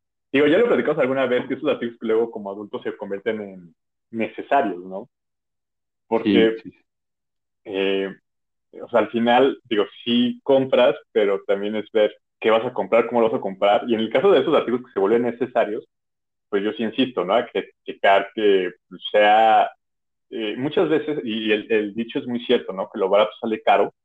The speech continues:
Speaker 1: porque acabas comprando más, tú como hombre, yo como hombre, por ejemplo, un caso, ¿no? Eh, los rastrillos. O sea, un rastrillo desechable barato te sirve para dos rasuradas y se va a la basura.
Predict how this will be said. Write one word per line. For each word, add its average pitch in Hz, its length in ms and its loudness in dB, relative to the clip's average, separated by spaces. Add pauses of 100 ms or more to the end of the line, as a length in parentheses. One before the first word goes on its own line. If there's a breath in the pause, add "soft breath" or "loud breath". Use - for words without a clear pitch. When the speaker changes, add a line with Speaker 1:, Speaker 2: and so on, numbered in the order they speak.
(720)
Speaker 1:
porque 101 180 -2
acabas 104 380 2
comprando 95 460 -2
más, 110 240 0 (240)
tú 113 180 0
como 104 380 2
hombre, 101 320 0
yo 98 140 0
como 101 300 0
hombre, 98 320 2
por 92 140 -10
ejemplo, 92 240 -6
un 98 160 -6
caso, 98 360 0
¿no? 104 320 -16
Eh, 90 180 -10 (160)
los 101 220 2
rastrillos. 104 560 0 (840)
O - 40 -20
sea, 123 100 4
un 143 60 0
rastrillo 143 800 4
desechable 110 920 2
barato 113 600 0 (580)
te 110 180 -2
sirve 131 320 2
para 104 260 2
dos 123 160 2
rasuradas 123 680 2 (340)
y 101 140 -12
se - 140 -8
va 107 100 2
a - 20 2
la 117 80 4
basura. 113 400 0